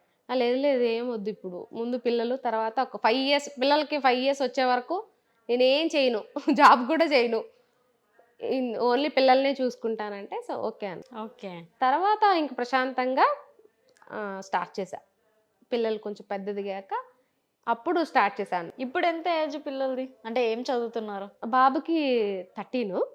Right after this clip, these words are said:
Speaker 1: పాపకి లెవెన్. ఎవరు అనుకోరు అలా.
Speaker 2: అవును.
Speaker 1: ఇంత పెద్ద పిల్లలు ఉన్నారని ఇప్పటి వరకు అసలు ఏజ్ కూడా తెలీదు, మీకే చెప్తున్నా ఫస్ట్.
Speaker 2: ఓకే.
Speaker 1: అంటే లక్కీ లవల్ని చిన్నప్పటి నుంచి చూస్తుండే, వాళ్ళందరూ అడుగుతూ ఉండే.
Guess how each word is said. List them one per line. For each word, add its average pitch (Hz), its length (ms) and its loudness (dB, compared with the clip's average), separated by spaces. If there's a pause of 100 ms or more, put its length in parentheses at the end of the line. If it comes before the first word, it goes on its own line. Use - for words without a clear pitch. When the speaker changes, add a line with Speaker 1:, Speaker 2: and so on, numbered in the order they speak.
(380)
Speaker 1:
పాపకి 254 880 0
లెవెన్. 190 300 -4 (1120)
ఎవరు 285 260 8
అనుకోరు 311 460 8
అలా. 220 240 8 (720)
Speaker 2:
అవును. 208 320 -4
Speaker 1:
ఇంత 269 500 0
పెద్ద 311 240 6
పిల్లలు 381 320 6
ఉన్నారని 370 560 6
ఇప్పటి 320 240 4
వరకు 311 260 4
అసలు 294 180 -2
ఏజ్ 285 320 6
కూడా 359 200 8
తెలీదు, 294 340 4
మీకే 285 420 0
చెప్తున్నా 254 460 -4
ఫస్ట్. - 340 -10 (100)
Speaker 2:
ఓకే. 202 280 -10 (100)
Speaker 1:
అంటే 285 160 0
లక్కీ 320 320 4
లవల్ని 359 380 6
చిన్నప్పటి 339 480 0
నుంచి 359 280 0
చూస్తుండే, 311 640 -2 (680)
వాళ్ళందరూ 285 540 4
అడుగుతూ 320 360 6
ఉండే. 277 360 2